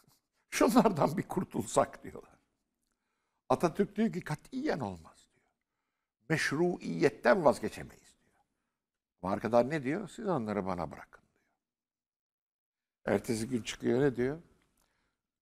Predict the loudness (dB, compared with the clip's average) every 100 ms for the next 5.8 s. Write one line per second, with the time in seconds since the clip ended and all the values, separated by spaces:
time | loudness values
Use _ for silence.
0 | _ _ _ 10 10 10 6 8 8 8
1 | 4 6 6 4 4 -4 -4 -4 2 6
2 | 6 6 4 4 0 -6 _ _ _ _
3 | _ _ _ _ _ _ 6 6 4 4
4 | 6 6 4 -6 _ _ _ _ _ _
5 | 0 4 6 4 2 -10 -14 -16